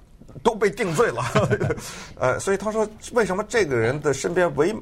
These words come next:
围着的人全都是这么一些人？这个是不是也说明了什么问题？反正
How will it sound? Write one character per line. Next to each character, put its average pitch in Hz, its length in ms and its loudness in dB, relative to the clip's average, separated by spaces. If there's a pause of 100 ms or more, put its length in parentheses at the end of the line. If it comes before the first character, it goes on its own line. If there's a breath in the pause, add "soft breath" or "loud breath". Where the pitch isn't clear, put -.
(120)
围 139 280 2
着 196 120 4
的 135 100 -2
人 92 180 -4
全 - 220 -2
都 247 100 0
是 185 160 -2 (600)
这 311 120 0
么 202 120 2
一 120 40 2
些 117 140 2
人？ 73 220 -2 (640 loud breath)
这 254 120 4
个 190 80 4
是 180 160 -2
不 180 80 -2
是 175 60 2
也 95 140 0
说 185 160 0
明 131 160 -2
了 120 100 0
什 110 100 -6
么 120 80 -2
问 143 160 0
题？ 78 220 -10 (320 loud breath)
反 135 160 2
正 208 140 -4